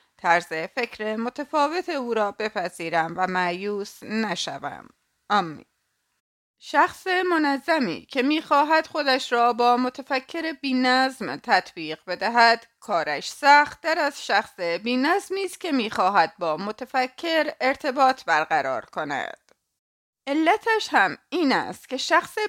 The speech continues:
بی‌نظم و بی‌برنامه هر روز نظم و ترتیب را تمرین می‌کند، چون دنیا خواهان این است.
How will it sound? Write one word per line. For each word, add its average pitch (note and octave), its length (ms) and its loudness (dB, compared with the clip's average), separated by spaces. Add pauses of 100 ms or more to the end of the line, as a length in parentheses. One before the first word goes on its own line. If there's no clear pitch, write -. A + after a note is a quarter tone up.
بی‌نظم F#3+ 800 0
و F#3+ 120 4
بی‌برنامه A#3 1000 0
هر C4 180 6
روز D#4+ 440 -6
نظم D#4 600 0
و D4+ 80 -2
ترتیب A3 600 -2
را A3+ 140 4
تمرین C#4 560 0
می‌کند، B2+ 640 -8 (300)
چون F3 380 -4
دنیا C4+ 600 4
خواهان F#3+ 560 0
این F#3+ 400 -4
است. D#2+ 380 -14